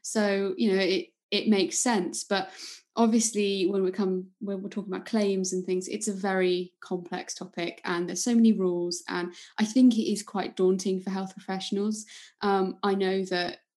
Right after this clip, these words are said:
w-, most of us don't get any formal training on it, um, especially not in university. And if there was, I definitely missed that lecture.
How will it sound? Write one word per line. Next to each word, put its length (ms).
w-, 160
most 300
of 80
us 220
don't 180
get 140
any 180
formal 340
training 440
on 120
it, 220
um, 480
especially 440
not 160
in 100
university. 720
And 140
if 220
there 100
was, 360
I 80
definitely 380
missed 260
that 160
lecture. 460